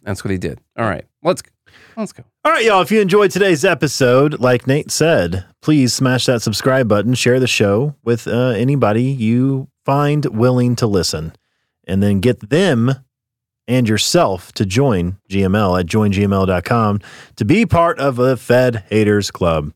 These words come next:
Speaker 2: That's the place you
Speaker 1: Mm.
Speaker 2: wanna be, the Fed Haters Club.
Speaker 1: What if they get a shirt, though?
Speaker 2: You can get a
Speaker 1: Says
Speaker 2: shirt.
Speaker 1: God Hates Feds.
Speaker 2: Yeah, God Hates Feds dot com. It's also a place you can sign up for the live group, so God Hates Feds dot com. And if you care about privacy, then the only true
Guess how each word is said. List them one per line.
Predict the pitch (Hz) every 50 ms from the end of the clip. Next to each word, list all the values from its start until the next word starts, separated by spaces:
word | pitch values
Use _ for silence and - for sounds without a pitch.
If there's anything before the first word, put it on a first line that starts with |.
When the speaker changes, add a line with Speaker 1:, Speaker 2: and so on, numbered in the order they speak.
| _ _ _
Speaker 2:
That's | 107 107 - -
the | 127
place | 123 - 139 147 - 190
you | 180 -
Speaker 1:
Mm. |
Speaker 2:
wanna | 139 147 151 143
be, | 131 170 165 147 127 - _ _
the | 107 -
Fed | - 135 131 123
Haters | 135 147 147 143 127 -
Club. | - 117 117 120 - _ _
Speaker 1:
What | 139 147
if | 160
they | - 170 147
get | 160 147
a | 123
shirt, | - - - 160 202 180 -
though? | - 110 90 85 82 - _ _ _ _
Speaker 2:
You | 131
can | 131 156
get | 165 180 175
a | -
Speaker 1:
Says | - -
Speaker 2:
shirt. | 196 220 247 240 202 131
Speaker 1:
God | 135
Hates | 131 117 -
Feds. | - 151 165 156 117 92 92 - -
Speaker 2:
Yeah, | 147 156 151 139 123
God | 101 139 139 139 135
Hates | 143 147 131 - -
Feds | - 165 175 180 160 131
dot | 123 123 107 101
com. | - - 98 95 104 120 135 131 - _ _ _ _
It's | _ - 117
also | 120 147 - - 120
a | 104
place | - 104 98 -
you | - 90
can | 92 90
sign | - - 87 87
up | 87 95 98 -
for | - 92
the | 90
live | 90 87 87 82
group, | 80 92 92 104 - - -
so | - - 92 85 85 80 80 - - -
God | 104 101 101 101
Hates | 104 104 101 - -
Feds | - 104 95 87 87
dot | - 95 90 -
com. | - 95 92 101 117 123 - - - - - - - _ _
And | 165 208 233 226 202 196 190 196 196 - - - _ _ _
if | 127 120 -
you | 135 127
care | 123 - 175 185 185
about | 185 160 165 160 - -
privacy, | - - 95 90 80 90 90 - 90 85 87
then | 80 92 92
the | 92 95 - -
only | 120 139 156 160 160 147
true | - - - 120 120 117 117 117 -